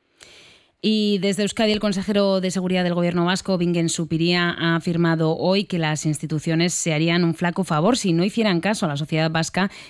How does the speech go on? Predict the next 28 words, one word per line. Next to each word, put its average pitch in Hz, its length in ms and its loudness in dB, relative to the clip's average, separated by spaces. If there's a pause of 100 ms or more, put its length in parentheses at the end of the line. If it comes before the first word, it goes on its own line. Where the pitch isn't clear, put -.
que - 80 -4
está 208 120 2
mostrando 262 360 4
una 247 160 0
preocupación 196 460 -2
creciente 202 500 -2
por 156 160 -2
la 160 80 0
seguridad 180 540 0 (340)
y 175 120 0
si 175 200 0
a 156 100 2
eso 196 240 0
se 147 80 -2
añade 180 320 2
un 156 80 0
pequeño 185 340 0
incremento 170 420 0
de 151 80 0
la 151 100 0
delincuencia 156 500 0
desde 156 180 -2
la 160 120 0
pandemia, 170 460 2
tienen, 160 460 0
eh, 143 240 -4
que 156 120 -2
responder. 160 560 0